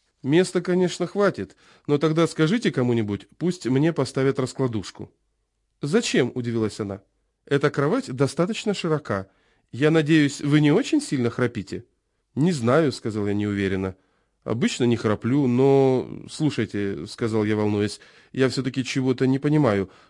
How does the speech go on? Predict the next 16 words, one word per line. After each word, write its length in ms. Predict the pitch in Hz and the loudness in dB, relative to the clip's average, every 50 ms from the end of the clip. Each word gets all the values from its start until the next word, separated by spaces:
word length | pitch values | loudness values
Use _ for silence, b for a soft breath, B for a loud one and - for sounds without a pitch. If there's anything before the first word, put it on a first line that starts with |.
| b _ | b _
Вы 240 | - - 117 151 160 | -12 -2 2 2 4
можете 360 | 151 160 151 139 143 131 143 | 6 4 4 2 2 0 -4
считать 380 | 135 - - 135 - 143 135 - | -4 -4 -4 -2 0 0 0 0
меня 240 | 139 135 135 135 123 | 0 2 2 2 0
столетней 460 | - - 143 131 135 127 127 135 135 | 0 0 0 0 0 0 2 2 2
развалиной, 560 | 131 135 131 147 180 202 180 151 131 123 117 | 2 2 2 2 4 4 4 4 4 2 2
но 300 | 117 120 127 127 127 127 | 2 2 2 2 2 2
я 160 | 123 127 131 | 2 2 2
не 80 | 131 127 | 2 2
могу 180 | 131 139 208 | 0 0 -2
спать 300 | 262 - - 123 117 113 | -4 -2 -2 -2 -2 -2
в 60 | 110 117 | -2 -4
одной 180 | 113 110 120 117 | -4 -2 -4 -4
постели 420 | - 117 - - - 143 123 123 | -4 -4 -6 -4 -2 0 0 0
с 60 | 117 | 0
женщиной, 640 | 110 107 170 196 208 - - 127 123 123 117 117 | 0 2 2 2 2 0 0 0 0 0 0 -2